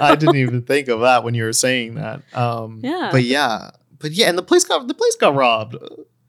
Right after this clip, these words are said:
Speaker 2: And so they took the, you know, sh-, razor shave.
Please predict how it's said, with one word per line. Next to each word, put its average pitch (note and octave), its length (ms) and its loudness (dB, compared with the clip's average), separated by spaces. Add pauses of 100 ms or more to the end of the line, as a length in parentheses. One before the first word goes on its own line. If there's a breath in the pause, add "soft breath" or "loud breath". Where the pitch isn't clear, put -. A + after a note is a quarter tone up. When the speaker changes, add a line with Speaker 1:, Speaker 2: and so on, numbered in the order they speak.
(520)
Speaker 2:
And A3 120 -2
so A3+ 140 2
they G3+ 140 4
took - 240 -6
the, F3+ 320 2 (420)
you G3 120 -4
know, D3+ 200 -8 (400)
sh-, - 160 -16
razor F3+ 420 -6
shave. F#3 280 -6